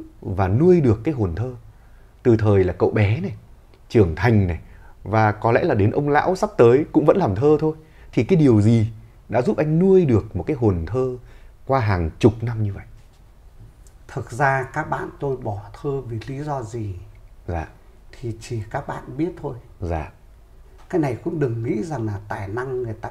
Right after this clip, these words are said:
Speaker 2: cạn.
Speaker 1: Dạ.
Speaker 2: Cũng giống như là tôi viết rất nhiều thể loại.
Speaker 1: Dạ.
Speaker 2: Có nhiều người bảo Trần Đăng Khoa bí thơ. Đấy, Trần Đăng Khoa bí thơ thì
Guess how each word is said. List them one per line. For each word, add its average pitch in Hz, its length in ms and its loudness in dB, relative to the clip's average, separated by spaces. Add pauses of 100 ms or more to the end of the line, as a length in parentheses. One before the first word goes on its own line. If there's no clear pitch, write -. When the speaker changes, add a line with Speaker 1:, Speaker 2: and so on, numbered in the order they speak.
Speaker 2:
cạn. 117 200 -12 (460)
Speaker 1:
Dạ. 87 280 -8 (500)
Speaker 2:
Cũng 175 140 -6
giống 160 260 2
như 180 80 4
là 127 240 -2
tôi 147 240 -2
viết 190 140 -2
rất 214 180 -8
nhiều 113 260 -4
thể - 180 -12
loại. - 320 -12 (280)
Speaker 1:
Dạ. 80 260 -10 (600)
Speaker 2:
Có - 100 -10
nhiều 147 200 -2
người 113 240 -6
bảo 101 180 -8
Trần 110 160 -10
Đăng 107 140 -10
Khoa - 140 -6
bí 156 340 -8
thơ. 160 380 -2 (1120)
Đấy, 143 380 -6 (180)
Trần 113 160 -10
Đăng 113 140 -6
Khoa 139 180 -8
bí 147 280 -6
thơ 143 400 -6
thì 110 80 -8